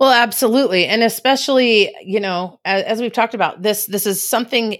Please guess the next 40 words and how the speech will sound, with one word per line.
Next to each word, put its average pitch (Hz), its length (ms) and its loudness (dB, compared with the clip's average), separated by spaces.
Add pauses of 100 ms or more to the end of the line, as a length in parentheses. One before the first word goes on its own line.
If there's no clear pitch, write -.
A, 226 360 2
that 196 300 2 (200)
whether 190 240 2
or 196 40 2
not 196 300 2
people 196 280 -2
foresaw 196 720 2
some 180 360 -6
sort 175 240 0
of 160 100 -2
large 170 360 2
pandemic, 160 680 0
uh, 147 320 2
happening, 165 560 -2
I 170 140 -2
don't 175 260 -2 (320)
think 156 220 -2
that 160 160 -4
people 156 300 -6
thought 160 420 0
through 190 520 0 (440)
the 165 220 -4
impacts 202 540 0
of 165 160 0
that 151 260 0
long 156 240 -2
term. 170 400 0
Now, 180 320 2
one 175 180 0
of 165 80 -4
the 170 80 -4
things 165 260 -4
that 143 100 -8
you 156 100 -4
mentioned 156 480 -2
as 143 100 -2
part 156 220 -2
of 151 100 -4
your, 139 320 -4
your 135 380 -6